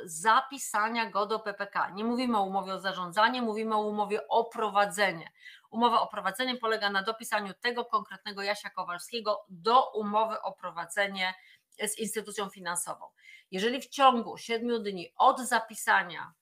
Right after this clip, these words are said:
pana Jana do P P K pan Jan nie da nam oświadczenia o tym, że ma inne P P K, tak, lub daje za późno,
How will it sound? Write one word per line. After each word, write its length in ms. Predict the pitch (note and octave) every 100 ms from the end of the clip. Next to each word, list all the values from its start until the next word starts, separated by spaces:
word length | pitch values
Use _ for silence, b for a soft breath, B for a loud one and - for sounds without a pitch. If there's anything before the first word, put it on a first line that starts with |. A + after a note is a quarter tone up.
| _
pana 300 | E3 G3 A#3
Jana 400 | A#3+ A3+ F3+ D3+ _ _ _
do 300 | D#3 F#3 G#3
P 140 | A#3
P 140 | - F3+
K 360 | - E3 - - _
pan 220 | G#3 A3
Jan 400 | A#3+ G3 F3 F3
nie 300 | G#3+ C4 D4
da 180 | G#3+ G3+
nam 320 | G3 G3 F3 -
oświadczenia 1400 | A3+ B3+ - - G#3 F3+ - - - G3+ E3+ D#3+ D#3+ F3 - -
o 120 | A3
tym, 240 | A3+ G3+
że 160 | F3 F3+
ma 180 | F3+ E3+ -
inne 380 | A3+ B3 G#3 F3
P 160 | F3 E3+
P 80 | D#3+
K, 460 | - F3 F#3 B3 - b b b b _ _ _ _ _ -
tak, 280 | G#3 - -
lub 380 | F#3+ C#4 E4+ G#3
daje 680 | D#3+ A#3 B3+ C4+ A3 F#3 E3
za 320 | C#3+ G3 C4+
późno, 920 | D4 C4 B3 F#3 E3+ E3 F3+ C#4+ B3+